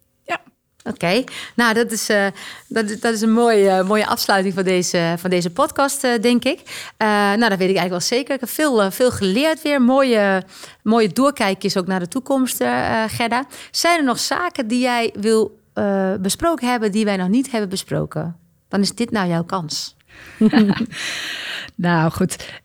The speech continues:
Speaker 1: Eh, het, ik, ik denk dat de belangrijkste dingen, eh, langs, eh, zijn gekomen. Ik, ik, ik hoop gewoon voor, dat het voor de luisteraar, eh, helder is geworden, ehm,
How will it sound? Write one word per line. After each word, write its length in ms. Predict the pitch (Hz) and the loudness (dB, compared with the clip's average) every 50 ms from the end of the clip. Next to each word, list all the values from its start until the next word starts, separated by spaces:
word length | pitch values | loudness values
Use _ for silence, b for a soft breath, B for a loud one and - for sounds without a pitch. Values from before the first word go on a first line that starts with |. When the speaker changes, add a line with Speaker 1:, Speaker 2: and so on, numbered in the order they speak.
| _ - | _ -4
Speaker 1:
Eh, 140 | - 185 - | -2 -2 -2
het, 240 | - 170 - - - _ _ _ _ _ _ _ _ _ _ _ _ _ | 0 -4 -6 -6 -8 _ _ _ _ _ _ _ _ _ _ _ _ _
ik, 280 | - 180 185 190 - - - | -4 -4 -4 -4 -4 -8 -6
ik 140 | - - - | -6 -4 0
denk 200 | - 202 214 214 | 2 2 4 4
dat 140 | 196 190 - | 2 0 0
de 60 | - - | 0 0
belangrijkste 600 | 196 196 196 196 190 190 190 190 185 - - 208 | 0 2 2 2 2 2 2 2 0 0 0 0
dingen, 640 | 170 196 196 190 185 180 180 175 175 180 175 170 - | 2 2 2 2 2 2 2 2 2 2 0 0 -2
eh, 400 | - 175 175 175 175 175 175 175 175 | -2 0 0 2 2 2 2 2 2
langs, 380 | 170 180 202 226 226 - - | 2 2 2 2 0 0 0
eh, 240 | 196 185 180 175 170 175 | 0 0 0 2 0 0
zijn 260 | 175 - 185 175 170 | 0 0 2 0 0
gekomen. 680 | - - - - 175 160 160 170 185 185 190 - - | -2 -4 -8 -4 0 0 2 2 2 0 0 -2 -2
Ik, 140 | - 185 - | -2 -2 -2
ik, 140 | - - 165 | -4 -6 -6
ik 140 | 156 - - | -6 -4 0
hoop 200 | 180 190 202 - | 2 2 2 2
gewoon 260 | - - 180 175 175 165 | 0 2 2 2 2 2
voor, 240 | - 185 170 170 - | 0 -2 -2 -2 -2
dat 180 | - 180 - | -4 -2 -2
het 160 | 185 170 - | -2 -4 -2
voor 140 | - 190 180 | -2 -2 0
de 100 | 175 175 | 2 2
luisteraar, 580 | 175 180 175 175 - - 185 175 165 165 165 160 | 2 2 2 0 0 -2 -2 -2 0 0 0 0
eh, 220 | 170 165 170 156 | 0 2 2 2
helder 280 | 170 180 175 170 180 170 | 2 2 2 0 0 0
is 200 | 175 165 - - | 0 0 0 -2
geworden, 720 | - 170 156 170 165 160 160 165 160 160 160 160 156 156 _ _ - _ _ - | -4 -2 0 0 0 2 2 2 2 2 0 0 -2 -4 _ _ -20 _ _ -4
ehm, 440 | 165 160 156 156 156 156 151 160 | 0 0 2 2 2 2 2 0